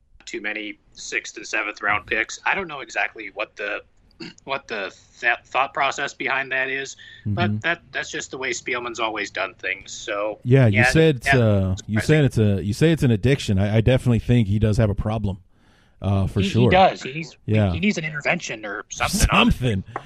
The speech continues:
Speaker 2: Four sixth round picks, four seventh rounders, and oh yeah, you had a fourth rounder in there. Another offensive lineman, Drew Samia, or Samia, I guess, uh, guard from Oklahoma. So more offensive line depth there.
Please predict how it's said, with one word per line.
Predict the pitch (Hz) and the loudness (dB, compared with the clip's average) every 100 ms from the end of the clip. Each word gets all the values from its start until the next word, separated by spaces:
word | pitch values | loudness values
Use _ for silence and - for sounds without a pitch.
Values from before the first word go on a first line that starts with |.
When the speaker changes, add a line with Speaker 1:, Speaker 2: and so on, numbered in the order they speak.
| - - - | -16 -16 -10
Speaker 2:
Four | - 151 185 185 | 0 8 8 8
sixth | - 160 - | 6 2 2
round | 156 147 139 | 2 2 4
picks, | 139 143 - | 6 4 2
four | - 143 | 2 4
seventh | 135 135 131 131 | 4 2 2 2
rounders, | 113 120 117 110 | 2 4 4 4
and | 117 | 4
oh | 143 | 4
yeah, | 143 139 120 | 4 4 4
you | 107 113 | 4 4
had | 123 | 4
a | 110 | 2
fourth | - 120 120 | 0 -2 0
rounder | 107 101 98 98 | 0 2 2 0
in | 95 | 0
there. | 98 98 - - - | 0 -4 -10 -14 2
Another | 117 147 175 | 6 8 10
offensive | 156 139 147 123 110 | 8 8 2 2 2
lineman, | 127 143 123 113 | 4 8 8 8
Drew | 110 135 | 8 8
Samia, | 127 120 123 139 151 131 | 6 2 4 4 4 0
or | 104 | -2
Samia, | - 131 139 143 | -2 -2 0 0
I | 147 | -2
guess, | 143 151 151 - _ _ _ _ | -2 -2 -4 -10 _ _ _ _
uh, | - 113 110 | 0 2 2
guard | 101 131 143 | 4 6 6
from | - 123 | 4 0
Oklahoma. | 120 127 - 113 104 120 107 107 | 0 -2 -2 -4 2 4 4 2
So | - 110 | 2 0
more | 107 120 127 | 4 4 4
offensive | 120 139 123 117 107 | 2 0 -2 -4 -4
line | 107 113 117 110 | -2 0 0 0
depth | 110 104 - | -2 -4 -6
there. | 98 120 110 98 | -2 0 2 -2